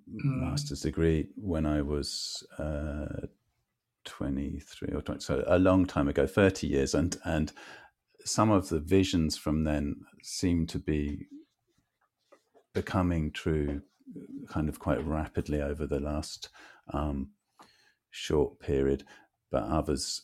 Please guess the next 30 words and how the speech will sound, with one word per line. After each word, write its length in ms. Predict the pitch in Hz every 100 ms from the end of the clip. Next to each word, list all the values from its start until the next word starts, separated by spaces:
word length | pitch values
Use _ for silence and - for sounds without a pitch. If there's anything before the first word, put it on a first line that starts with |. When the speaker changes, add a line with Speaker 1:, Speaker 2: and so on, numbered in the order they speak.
| -
Speaker 2:
are, 180 | - 76 - 58
are 120 | 80
way 260 | 78 78 76
distant. 600 | 76 - - 65 65 - - - _ -
What 200 | 95 95
do 80 | 90
I 80 | 92
think 360 | - 101 -
the 160 | 90 85
classroom 460 | - 92 85 87 80
will 60 |
be 120 | 85
like 340 | 82 80 82 -
in 120 | 80
five 340 | - 80 78
years' 220 | 80 78 -
time? 360 | 104 95 82 -
I 80 |
don't, 160 | 92 -
I 80 | 98
s-, 180 | 101 -
uh, 80 | 98 -
also, 380 | 120 - 78
I 80 | 73
was 160 | 76 85
in 140 | 87 80
the 60 |
classroom, 640 | - 101 92 - 87 80 78 - -
you 180 | 92 80
know, 260 | 76 76